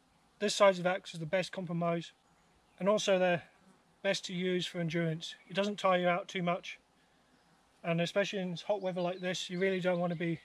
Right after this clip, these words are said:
swinging a four pound axe. So these two axes are probably the best options on the market. The red one is a council tool, boy's axe, and this one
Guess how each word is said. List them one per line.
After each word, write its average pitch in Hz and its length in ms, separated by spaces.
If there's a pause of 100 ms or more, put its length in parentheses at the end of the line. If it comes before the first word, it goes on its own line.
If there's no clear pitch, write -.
(480)
swinging 175 400
a 160 40
four 175 220
pound 165 260
axe. 165 300 (580)
So - 140
these 233 220
two 220 180
axes 202 400
are 185 60
probably 190 280
the 180 60
best 180 500
options 180 320
on 170 100
the 170 60
market. 175 380 (160)
The 170 60
red 202 180
one 196 160
is 190 140
a 175 160
council 208 320
tool, 196 340 (560)
boy's 196 220
axe, 196 320 (1120)
and 180 160
this 202 160
one 180 300